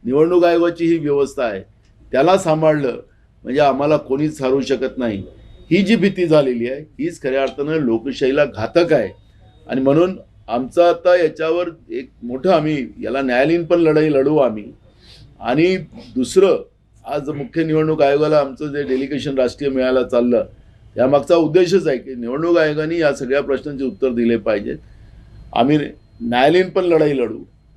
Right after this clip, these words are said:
आणि ही रस्त्यावरची पण लढाई लढू, ही भूमिका काँग्रेस पक्षाची आहे.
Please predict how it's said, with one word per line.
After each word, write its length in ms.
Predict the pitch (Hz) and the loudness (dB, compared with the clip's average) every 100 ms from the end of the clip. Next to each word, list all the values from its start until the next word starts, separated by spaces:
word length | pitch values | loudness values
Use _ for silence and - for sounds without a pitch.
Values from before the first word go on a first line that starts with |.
| _ | _
आणि 200 | 110 143 | -8 -2
ही 200 | 160 160 | 0 2
रस्त्यावरची 540 | 151 123 - 156 151 165 | 0 0 0 0 0 -4
पण 160 | 151 | -4
लढाई 320 | 135 127 131 | 0 2 2
लढू, 220 | 123 120 143 | 2 0 -2
ही 200 | 120 127 | -4 -4
भूमिका 420 | 117 117 127 143 | -2 -2 0 0
काँग्रेस 400 | 127 117 110 110 | 0 -4 -4 -6
पक्षाची 520 | 120 113 120 104 117 | -8 -4 -2 -2 -2
आहे. 460 | 107 123 156 - | 0 0 -4 -12